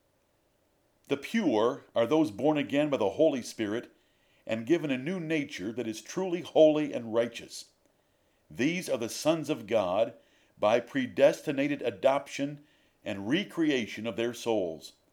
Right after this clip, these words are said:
They choose to keep the commandments of God, regardless of cost or persecution. They are perfectly different and perpetually antagonistic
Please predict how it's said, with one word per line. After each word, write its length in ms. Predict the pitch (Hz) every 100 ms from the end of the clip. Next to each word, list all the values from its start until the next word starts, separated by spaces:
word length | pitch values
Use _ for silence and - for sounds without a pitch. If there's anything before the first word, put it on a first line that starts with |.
| _ _ _ _ _ _ _ _ -
They 140 | 98
choose 500 | 107 - 160 120 -
to 80 | 110
keep 280 | - 131 127
the 60 |
commandments 560 | - 113 120 123 113 -
of 140 | 95
God, 400 | 98 113 127 147 - _ _ _ _
regardless 600 | 95 92 117 139 135 135
of 160 | 110 -
cost 500 | - 123 156 - - _ _
or 100 | -
persecution. 800 | - 139 139 - - 107 82 80 - _ _ _ _ _ _ _ _ -
They 120 | 101
are 100 | 104
perfectly 560 | - 143 143 143 123
different 560 | 107 90 156 170 180 - _ _ _ _ _
and 200 | - 107
perpetually 640 | - 110 147 156 156 156 143
antagonistic 960 | 101 - 131 139 135 131 - 85 -